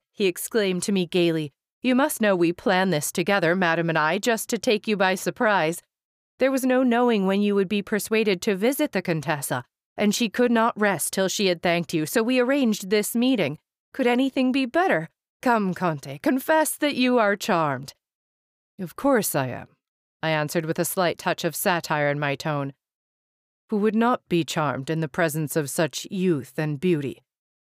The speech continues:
And I am also flattered, for I know what exceptional favor the Contessa Romani extends toward me in allowing me to make her acquaintance at a time which must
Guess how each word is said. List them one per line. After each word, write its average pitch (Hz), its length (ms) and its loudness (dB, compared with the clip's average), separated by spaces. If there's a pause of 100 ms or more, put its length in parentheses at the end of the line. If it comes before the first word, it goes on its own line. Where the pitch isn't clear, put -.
(180)
And 180 160 0
I 202 100 4
am 220 160 2
also 240 320 2
flattered, 165 480 -2 (160)
for 185 160 -2
I 170 140 2
know 175 200 4
what 160 200 2
exceptional 165 640 0
favor 170 400 0
the 151 100 0
Contessa 160 500 0
Romani 160 440 2
extends 156 520 -2
toward 156 300 -2
me 143 260 -4 (440)
in 269 120 4
allowing 247 640 4
me 180 380 2
to 208 220 -2
make 226 320 0
her 226 200 2
acquaintance 208 640 0
at 202 120 4
a 190 80 2
time 190 420 0
which 196 240 -2
must 220 460 0